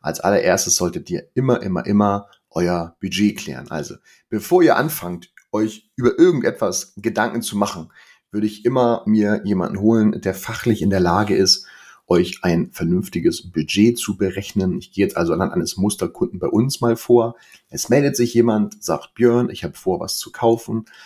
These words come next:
ähm, ich habe vor, was zu bauen, ich habe vor, was zu projektieren, however, ähm, weiß aber eigentlich gar nicht, was geht.“ Denkt immer dran, gibt zwei Budgets, einmal das monatliche, also die,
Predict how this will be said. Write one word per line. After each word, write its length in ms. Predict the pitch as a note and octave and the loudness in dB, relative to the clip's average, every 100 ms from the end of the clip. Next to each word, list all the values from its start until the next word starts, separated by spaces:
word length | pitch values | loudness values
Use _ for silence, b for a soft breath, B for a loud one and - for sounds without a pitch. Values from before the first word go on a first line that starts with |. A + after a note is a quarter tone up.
| B B - | B B -4
ähm, 280 | G2 F#2 - | 0 0 -2
ich 120 | - | -4
habe 100 | - | -6
vor, 200 | - F2 | -2 0
was 180 | E2 - | -2 -4
zu 160 | F2+ F2+ | -8 -2
bauen, 380 | G2+ A2 G#2+ | 2 4 2
ich 100 | - | 0
habe 100 | E2+ | -6
vor, 220 | - F2+ D#2+ | -4 -4 -4
was 220 | - - | -6 -10
zu 200 | - B2 | -12 -10
projektieren, 880 | - D#2+ E2 - - A2 G#2 G2+ - | -8 -6 -6 -10 -4 0 0 -2 -4
however, 640 | - E2 - G#2 A2+ A2+ - B B B B B | -10 -8 -4 -2 0 -2 -6 B B B B B
ähm, 380 | F#2 F2+ F#2 - | -4 -2 -2 -2
weiß 280 | F#2 F2+ G#2 | 0 0 2
aber 160 | F#2+ D#2+ | 0 0
eigentlich 260 | F#2+ F2+ | 0 -4
gar 160 | F2+ F#2+ | -2 0
nicht, 220 | F2+ E2 | 0 0
was 300 | F#2+ F#2 F2+ | -2 -2 -2
geht.“ 360 | G#2 F#2+ - - _ - | 2 2 0 -16 _ -4
Denkt 180 | B2 | -4
immer 160 | A#2+ A#2 | 0 0
dran, 300 | G#2+ G#2 G#2+ | 2 0 0
gibt 180 | G2+ - | -4 -8
zwei 240 | - E2+ | -4 -4
Budgets, 640 | D2 D#2+ G2+ A#2+ A#2+ - | -2 -2 4 6 6 4
einmal 240 | F2+ D#2 D#2 | -6 -6 -6
das 240 | E2 - | -8 -4
monatliche, 680 | F#2 A2 A2 G#2+ A#2+ - - | 0 2 2 2 0 0 -6
also 140 | - - | -6 -12
die, 220 | - | -14